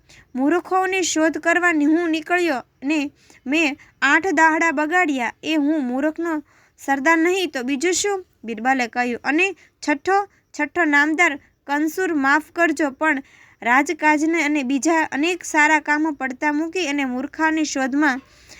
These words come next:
દરબારમાં આણવાનો મને હું હુકમ કરનાર તે છઠ્ઠો મૂર્ખનો સરદાર," બિરબલે કહ્યું.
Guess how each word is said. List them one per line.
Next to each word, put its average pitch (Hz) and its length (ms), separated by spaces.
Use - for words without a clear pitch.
દરબારમાં 330 680
આણવાનો 320 600
મને 285 260
હું 302 260
હુકમ 320 320
કરનાર 339 460
તે 320 140
છઠ્ઠો 294 380
મૂર્ખનો 311 540
સરદાર," 277 520
બિરબલે 277 400
કહ્યું. 247 440